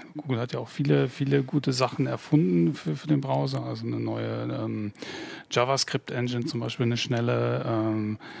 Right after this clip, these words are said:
die Aufteilung in, in verschiedene, ähm, Browserprozesse, dass halt nicht, wenn der gesamte Browser abstürzt, wenn, wenn ein Prozess abstürzt. Da sind viele tolle Innovationen gekommen.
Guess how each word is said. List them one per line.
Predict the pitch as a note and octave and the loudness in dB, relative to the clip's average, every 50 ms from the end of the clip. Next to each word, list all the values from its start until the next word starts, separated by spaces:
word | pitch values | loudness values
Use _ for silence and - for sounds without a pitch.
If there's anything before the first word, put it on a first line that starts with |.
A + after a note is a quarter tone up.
| - - - - - - _ - - - _ - - | -14 -14 -16 -18 -20 -20 _ -20 -20 -20 _ -8 -4
die | B2+ B2 B2+ | -2 0 2
Aufteilung | A#2+ B2 B2+ - - - A#2 A#2 A#2 A#2 A#2 A#2 A#2+ | 2 2 0 0 -4 -4 -2 0 0 0 0 0 0
in, | A#2+ B2+ A#2+ A2 A2+ A#2 A#2 A#2 | -2 0 0 0 0 0 -2 -2
in | G#2+ G#2+ | -4 -4
verschiedene, | - - A#2 A2 - - B2+ A#2 A2+ A2 A2 A2 G#2+ G#2+ A2 A2+ A#2+ A2 G#2 G#2 G#2 G#2 | -2 -2 0 0 0 -2 0 2 2 2 2 2 0 0 0 0 0 -2 0 0 0 0
ähm, | G#2 G#2 G#2+ G2+ G2+ - - - - - - - - - | -2 -2 -4 -6 -8 -12 -14 -10 -10 -10 -10 -10 -20 -18
Browserprozesse, | - - - A2+ A2+ B2 C3 A#2 - - B2+ - - - B2 A#2+ - - C3 B2 A#2+ A#2+ A#2 - | -8 -2 0 0 2 2 -2 -2 -4 -6 -6 -2 0 2 2 2 4 4 4 4 4 0 0 -2
dass | - - A2 - - | -2 -2 -2 0 0
halt | A2+ A2 C3 | 0 0 2
nicht, | B2 B2 - - - - | 2 2 0 -2 -4 -4
wenn | B2 A2+ | -2 -2
der | - - A#2 | 0 0 -2
gesamte | A#2 - - G#2+ A2 A2+ A2+ A#2+ G#2+ | -2 0 -2 0 0 0 2 0 0
Browser | G#2+ - A2+ A#2 A#2 A#2+ A#2+ | 2 4 4 4 4 2 -2
abstürzt, | B2+ - - - - - C3+ C3 - - - | -2 -2 -4 -2 2 4 4 4 2 -2 -2
wenn, | - A#2+ A2+ A2+ A2+ | 0 0 0 0 -2
wenn | A2+ A2+ A2+ A2 A2+ | -2 0 0 0 0
ein | A2+ A2+ A#2+ | 0 -2 -2
Prozess | A#2+ - - C#3 - - C3 A#2+ - | -2 -2 -2 -2 2 2 0 0 0
abstürzt. | C3 B2 - - - - C3 B2+ - - - - - - - - - - - - | -2 -4 -4 -4 0 2 2 2 2 -2 -4 -4 -8 -10 -10 -10 -10 -12 -6 -2
Da | - A#2+ A#2 | 0 0 2
sind | A#2 A#2+ | 2 0
viele | - - - D3+ D3 E3+ E3 D#3 D3+ C#3+ C3 | 0 4 4 6 6 6 6 6 4 2 0
tolle | - - C#3 C#3 D3 | 0 0 2 2 2
Innovationen | D3 C#3+ C#3+ C3+ C3+ B2 A#2 - - C3 B2+ D3+ E3+ | 2 2 2 2 2 2 0 0 2 4 6 6 6
gekommen. | E3 D#3 D#3+ - D3+ D3+ D#3+ D#3 C#3 | 6 6 4 4 4 4 4 4 2